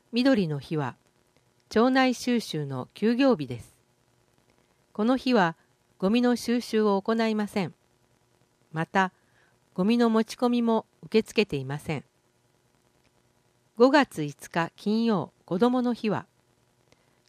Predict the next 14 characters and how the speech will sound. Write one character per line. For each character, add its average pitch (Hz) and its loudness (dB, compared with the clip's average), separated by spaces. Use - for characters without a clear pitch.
町 240 4
内 262 2
収 254 -2
集 156 -6
の 135 -8
休 214 0
業 240 4
日 143 -6
で 120 -10
す。 - -20
こ 208 -8
の 226 2
日 240 -2
は、 175 2